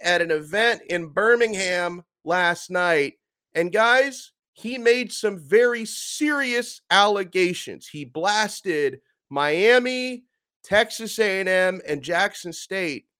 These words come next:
over N I L. Uh, the most serious allegations went against his conference rival, Texas A and M. Now, okay,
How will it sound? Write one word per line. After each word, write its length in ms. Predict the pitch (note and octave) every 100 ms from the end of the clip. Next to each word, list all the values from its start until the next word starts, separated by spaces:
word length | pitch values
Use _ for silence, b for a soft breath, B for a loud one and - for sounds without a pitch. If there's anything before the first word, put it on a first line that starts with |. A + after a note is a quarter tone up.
| _ _ -
over 340 | E3+ D3 D3+ D#3
N 180 | E3
I 260 | E3 D3+ D#3+
L. 380 | D#3+ C#3+ B2+ B2
Uh, 200 | C#3+ A#2
the 100 | C3+
most 380 | D#3+ G3 - -
serious 460 | C4+ A#3 E3+ D#3+
allegations 840 | E3+ D#3 D3 C#3+ D3 C3 C#3+ C3 C3
went 220 | D3+ D3+
against 300 | D3+ C#3+ -
his 100 | C#3
conference 560 | - C#3+ C3+ C3 B2 -
rival, 520 | C3+ C3 A#2+ B2 A#2 _ _ _
Texas 440 | D#3+ D3 - B2
A 160 | D3 B2+
and 100 | B2+
M. 300 | C#3 B2 A#2
Now, 360 | D3 D3 C#3+ C#3+ -
okay, 360 | G3+ G3+ C#3+